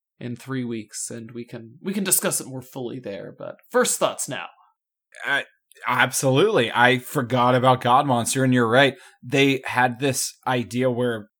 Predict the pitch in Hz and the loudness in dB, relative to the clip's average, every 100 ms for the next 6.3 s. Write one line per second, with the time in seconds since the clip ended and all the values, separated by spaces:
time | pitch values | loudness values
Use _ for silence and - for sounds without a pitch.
0 | _ - 117 127 123 - 139 127 123 120 | _ -12 0 2 2 -2 0 0 0 -4
1 | 113 120 120 120 123 117 113 113 - 107 | -4 -2 2 4 4 2 -2 -2 -2 -4
2 | 120 131 - 104 104 123 98 - 117 113 | -4 -4 -6 -12 -8 -8 -8 -6 -4 -2
3 | 110 113 107 120 104 113 110 107 110 113 | -4 -6 -6 -8 -6 -6 -6 -6 -2 0
4 | 120 113 110 - 113 101 - - 117 - | 2 0 -6 -8 -8 -8 -10 -8 -8 -6
5 | 127 117 107 110 104 113 123 - - 113 | -4 -4 -4 -6 -6 -6 -6 -8 -12 -8
6 | 117 117 | -6 -6